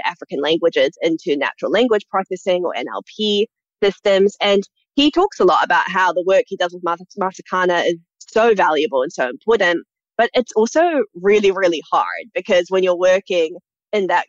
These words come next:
kind of collective decentralized environment, it can be much slower. And as you said, there can be a lot more friction in that process. But counter to this move fast, break things kind of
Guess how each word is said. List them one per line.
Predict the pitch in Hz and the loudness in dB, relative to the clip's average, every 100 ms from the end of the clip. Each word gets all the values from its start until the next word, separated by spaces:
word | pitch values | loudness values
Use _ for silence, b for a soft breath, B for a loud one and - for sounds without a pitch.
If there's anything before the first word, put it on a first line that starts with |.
| - | -4
kind | 180 175 175 | -4 -2 -2
of | 160 147 - | -4 -6 -4
collective | 165 - 175 | -4 -4 -6
decentralized | 160 170 170 165 156 151 151 | -6 -2 -4 -2 -4 -4 -6
environment, | 156 180 220 190 139 127 | -4 -2 0 -2 -4 -6
it | 170 | -8
can | 202 180 | -4 -2
be | 170 180 | 0 0
much | 175 170 - | 0 -2 -4
slower. | - - 156 151 | -10 -2 0 2
And | 165 160 | 0 -2
as | 165 | -8
you | 175 | -12
said, | - 180 | -10 -8
there | 160 | -6
can | 185 180 | -4 0
be | |
a | 175 | 2
lot | 165 139 | 2 -2
more | 180 - | -8 -6
friction | 370 - 170 165 | -8 -4 -2 -2
in | 175 | -4
that | 180 - | -6 -6
process. | - 294 - - - - _ _ - | -4 -4 -4 -10 -10 -16 _ _ -2
But | 277 302 _ _ _ _ _ _ _ _ _ _ _ _ _ - | 0 0 _ _ _ _ _ _ _ _ _ _ _ _ _ -6
counter | 247 262 240 | -2 0 0
to | - 226 | -2 0
this | 190 175 - - | 2 0 -2 -20
move | 175 180 180 | -4 0 0
fast, | - 175 170 - | 0 -2 -2 -4
break | 175 - | -4 -2
things | 175 175 | -4 -4
kind | - | -6
of | 170 | -6